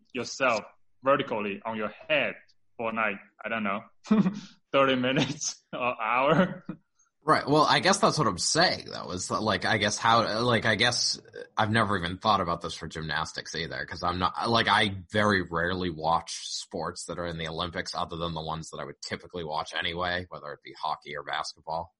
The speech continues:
Speaker 2: But, I mean, that's about it. But, uh, like, I guess when it comes to, like, I mean, I, I, like, for diving, I guess there's, like, they rate different dives on form and, like, I assu-, assume there's certain guidelines, like, when it, that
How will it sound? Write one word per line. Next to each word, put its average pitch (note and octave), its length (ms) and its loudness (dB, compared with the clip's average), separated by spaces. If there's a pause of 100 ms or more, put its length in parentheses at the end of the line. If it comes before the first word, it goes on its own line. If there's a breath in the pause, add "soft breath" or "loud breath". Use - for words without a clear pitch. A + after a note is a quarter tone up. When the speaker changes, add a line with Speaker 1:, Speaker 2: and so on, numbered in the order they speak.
Speaker 2:
But, C2 60 -20
I C2 140 -20
mean, C2+ 100 -20
that's - 180 -20
about C#2+ 220 -16
it. E2 100 -14 (580 soft breath)
But, D#2 280 0
uh, D#2 340 0
like, F#2+ 220 0
I F#2+ 80 2
guess G2 240 0
when G2 80 2
it F#2 80 0
comes F#2 300 0
to, F#2+ 100 -8
like, D#2 360 -2 (440)
I B2+ 80 4
mean, C3+ 160 4
I, G#2+ 240 2
I, - 20 2
like, A#2 240 2
for C3+ 160 2
diving, G#2+ 720 2
I E2 140 -2
guess F2 320 -2
there's, E2 560 -2 (180)
like, F2+ 400 -4
they F#2+ 200 -2 (120)
rate F#2 380 0 (100)
different E2+ 460 -6
dives E2+ 560 2
on D#2+ 240 -2 (240)
form D#2+ 720 -2 (180)
and, D2 400 -10 (120)
like, G2+ 200 0
I G#2 120 4
assu-, A#2 340 0
assume B2 480 2
there's G2 180 0
certain E2+ 400 -4
guidelines, F2 840 0
like, C#2 300 -12
when D#2+ 120 -8
it, D2 140 -10
that E2 140 -6